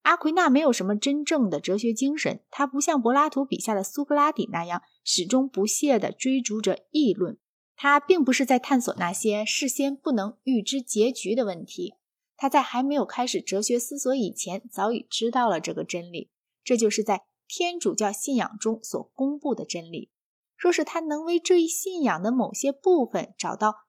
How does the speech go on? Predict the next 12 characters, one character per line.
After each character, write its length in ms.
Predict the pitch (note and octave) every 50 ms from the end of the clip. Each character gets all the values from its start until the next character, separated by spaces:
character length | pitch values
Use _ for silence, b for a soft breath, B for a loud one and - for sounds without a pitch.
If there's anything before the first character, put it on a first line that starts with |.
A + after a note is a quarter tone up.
| _ _
明 260 | G#3+ G3 G3+ A#3 C#4
显 300 | E4 - - G#3 - -
的、 100 | - - -
合 400 | - - - - - G3 A3+ C4+
理 160 | D4+ C4+ -
的 100 | - -
论 300 | - A#3+ D4 C4+ A#3 A#3
证， 240 | - F4 E4+ A#3+ - _ _ -
那 80 | F3+ E3+
就 120 | - F3
更 240 | - - G#3 F3 E3+
好。 280 | - - - - -